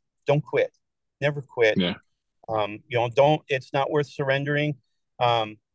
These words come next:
Speaker 1: you know, I, and that's, that's my, my mantra is just never surrender.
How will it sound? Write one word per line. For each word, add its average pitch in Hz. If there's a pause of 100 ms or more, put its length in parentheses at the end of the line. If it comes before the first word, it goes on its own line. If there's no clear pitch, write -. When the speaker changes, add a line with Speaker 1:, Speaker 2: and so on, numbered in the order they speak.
(880)
Speaker 1:
you 127
know, 147
I, 120 (120)
and 135
that's, 147
that's 147 (340)
my, 131 (260)
my 127
mantra 135 (260)
is 117 (160)
just -
never 139
surrender. 135